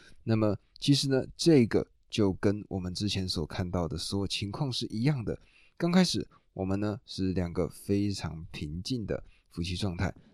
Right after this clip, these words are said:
那突然呢，可能在中间出现了一些疏忽，渐渐的呢，就出现了变故，也就是他们所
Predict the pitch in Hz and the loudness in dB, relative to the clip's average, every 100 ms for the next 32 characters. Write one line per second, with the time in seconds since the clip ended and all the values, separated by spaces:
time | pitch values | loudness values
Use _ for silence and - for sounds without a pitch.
0 | - 90 87 98 92 90 85 - 80 78 | -6 -4 0 2 2 0 -4 -4 -4 -2
1 | 85 107 113 120 110 - - 85 90 76 | -4 -4 -4 -4 -4 -10 -6 -4 -2 -4
2 | 80 82 - 117 120 135 - - - - | -4 -6 -2 -2 0 -2 -4 -18 -20 -2
3 | 139 117 117 101 87 87 - - 95 85 | 0 2 2 2 0 -4 -8 -8 -4 -2
4 | 76 - 85 - 85 73 113 95 85 90 | -4 -6 -2 -2 -2 -2 -2 -2 -2 -6
5 | - - - 82 82 85 - 80 67 _ | -6 -20 -8 -6 -4 -4 -4 -6 -8 _
6 | _ - - 95 90 82 - - | _ -20 -8 -6 -4 -6 -8 -8